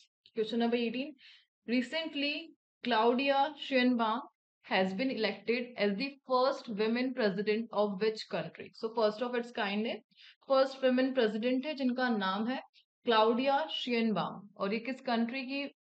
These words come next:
वुमेन प्रेसिडेंट इलेक्ट हुई है? So, आंसर होगा मैक्सिको। So, मैक्सिको की फर्स्ट वुमेन प्रेसिडेंट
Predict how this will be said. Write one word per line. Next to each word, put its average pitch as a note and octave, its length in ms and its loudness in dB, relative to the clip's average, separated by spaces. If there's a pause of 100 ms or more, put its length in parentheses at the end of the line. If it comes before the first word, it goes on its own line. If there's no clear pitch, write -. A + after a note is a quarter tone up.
(760)
वुमेन A#3+ 360 2
प्रेसिडेंट A#3 440 0
इलेक्ट G#3+ 380 0
हुई A#3 160 0
है? E4+ 60 -4
So, - 200 -10
आंसर A3 320 0
होगा A#3 180 -2
मैक्सिको। G#3 600 -4 (400)
So, - 40 -4
मैक्सिको A3+ 580 -2
की C#4+ 160 -6
फर्स्ट C4+ 520 0
वुमेन C4 340 -2
प्रेसिडेंट B3+ 540 -2